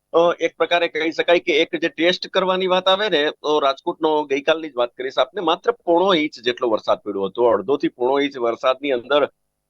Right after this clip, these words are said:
શહેરના એકસો પચાસ ફૂટ રિંગ રોડ ઉપર ટુ વ્હીલર વાહન ચાલકો તો હેરાન થયા જ છે, ફોર વ્હીલને પણ બંધ પડી ગઈ હતી રસ્તામાં. ચારે તરફ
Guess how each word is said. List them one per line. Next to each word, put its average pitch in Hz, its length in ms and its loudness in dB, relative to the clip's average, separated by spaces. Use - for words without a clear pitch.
શહેરના 170 460 -2
એકસો 180 380 -4
પચાસ 175 420 2
ફૂટ 165 260 2
રિંગ 139 200 2
રોડ 170 140 2
ઉપર 156 380 -4
ટુ 240 180 2
વ્હીલર 196 220 4
વાહન 135 280 -2
ચાલકો 123 420 0
તો 190 220 -4
હેરાન 147 380 -2
થયા 156 360 -2
જ - 20 -14
છે, 185 460 -4
ફોર 180 380 -2
વ્હીલને 180 480 0
પણ 180 420 -4
બંધ 165 200 -2
પડી 156 260 -2
ગઈ 143 160 0
હતી 139 260 0
રસ્તામાં. 127 640 0
ચારે 220 260 -2
તરફ 175 280 2